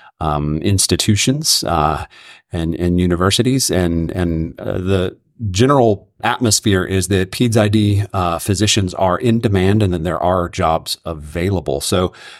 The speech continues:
from one standpoint, we can kind of look at this sort of conversation and say, "Is this just sort of a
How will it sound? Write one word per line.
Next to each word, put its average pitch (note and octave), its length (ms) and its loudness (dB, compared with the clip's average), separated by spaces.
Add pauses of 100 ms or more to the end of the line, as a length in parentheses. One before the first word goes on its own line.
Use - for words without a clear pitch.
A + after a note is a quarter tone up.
(140)
from G#2+ 200 0
one F3 160 2
standpoint, G#2+ 540 0
we A2 100 2
can G#2 220 2
kind - 180 -2
of G2+ 60 -2
look C3+ 160 0
at B2 60 -2
this A#2+ 140 0
sort A2 140 2
of F#2+ 80 -4
conversation F#2+ 640 0
and D#2+ 100 -8
say, F2 160 0
"Is F2+ 160 0
this G#2+ 180 2
just - 220 0
sort G2 160 0
of F#2 100 0
a E2 160 2